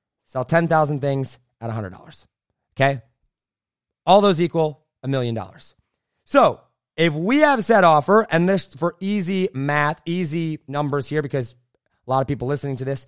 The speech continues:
sell a nine ninety-seven product. Let's just say it's a thousand dollar product, okay? So we have our thousand dollar product, all right? Do we have our offer in this scenario? Yes or no? Yes, we do. Now, let's pretend this is a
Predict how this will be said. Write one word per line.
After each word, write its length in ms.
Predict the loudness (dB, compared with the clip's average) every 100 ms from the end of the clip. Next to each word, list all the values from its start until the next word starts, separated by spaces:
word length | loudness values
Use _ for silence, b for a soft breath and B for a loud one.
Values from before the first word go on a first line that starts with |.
| _
sell 280 | _ 0 2
a 60 | 2
nine 300 | 0 0 0
ninety-seven 600 | -2 -2 -2 -2 -2 -4
product. 400 | 0 0 -2 _ b
Let's 140 | -10 -10
just 120 | -6
say 100 | -8
it's 100 | -8
a 40 |
thousand 240 | -10 -10 -8
dollar 140 | -10
product, 380 | -14 -20 _ _ -6
okay? 200 | -4 -4 b -4
So 100 | 2
we 20 |
have 100 | 4
our 100 | 4
thousand 320 | 4 4 4
dollar 180 | 2 2
product, 420 | 0 -2 -4 -18 _ _ _
all 100 | 2
right? 200 | 2 2 _ _ _ _ _ _ _ 4
Do 140 | 6
we 100 | 8
have 180 | 6 8
our 120 | 8
offer 340 | 8 4 -4 -10 -4
in 140 | 0
this 140 | 0
scenario? 440 | 2 2 2 0 -2
Yes 280 | 0 0 0
or 60 |
no? 240 | -2 -4 -12 _ _ _ -2
Yes, 320 | 0 0 -2
we 160 | -4 0
do. 240 | 0 -2 _
Now, 240 | -6 -6 -4
let's 220 | -8 -6
pretend 640 | -10 -10 -8 -8 -6 -10 b b
this 180 | -8 -6
is 100 | -4
a 160 | -4